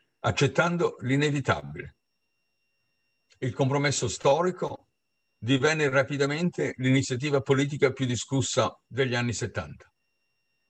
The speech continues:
Tuttavia, la strategia del compromesso storico comportò due errori tattici fondamentali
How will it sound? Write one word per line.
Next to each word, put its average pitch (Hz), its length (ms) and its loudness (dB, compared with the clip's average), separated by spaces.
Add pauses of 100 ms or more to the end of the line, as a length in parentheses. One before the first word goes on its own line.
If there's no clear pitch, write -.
(1700)
Tuttavia, 170 480 2
la 135 140 -2
strategia 147 680 -2
del 107 160 -4
compromesso 107 580 -4
storico 123 560 -2 (100)
comportò 147 560 0
due 185 380 6
errori 139 380 -2
tattici 110 500 -2
fondamentali 95 840 -2